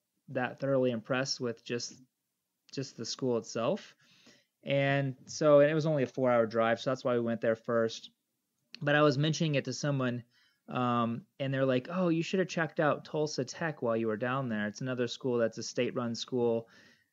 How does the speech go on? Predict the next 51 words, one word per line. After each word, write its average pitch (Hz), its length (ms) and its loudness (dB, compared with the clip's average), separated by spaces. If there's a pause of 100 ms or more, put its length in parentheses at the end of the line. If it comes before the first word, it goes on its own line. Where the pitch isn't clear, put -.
(140)
and 117 680 -2 (320)
it 135 180 0
is 120 240 -8 (280)
really 135 440 4
cheap." 139 440 -2 (120)
And 120 400 -6
at 123 120 -4
the 131 60 -4
time, 143 340 0
it 113 40 -2
was 117 180 -2
five 127 360 -2
thousand 120 440 0
three 123 200 -2
hundred 117 220 -2
dollars 107 600 0 (380)
for 127 180 -2
the 120 140 2
whole 123 380 4
A 117 60 0
M 113 200 0
P 123 120 -8
course, 107 600 -4 (140)
eighteen 131 380 -6
months. 117 520 -6 (400)
You 123 100 -10
get 139 140 -2
the 127 80 -8
<laughs> - 140 -10
same 147 200 0
certificate 143 580 0
that 135 120 2
you 131 140 -2
would 127 260 0
from 117 160 -4
any 120 180 -2
other 123 220 -2
school. 123 500 -4 (760)
And 139 360 2
so 180 160 2
I 185 40 6
went, 175 220 2
we 175 100 6
went 170 160 2
right 151 160 6
back 143 220 4
down 131 200 0
the 123 60 0
very 131 200 6
next 123 240 0
weekend, 123 540 -2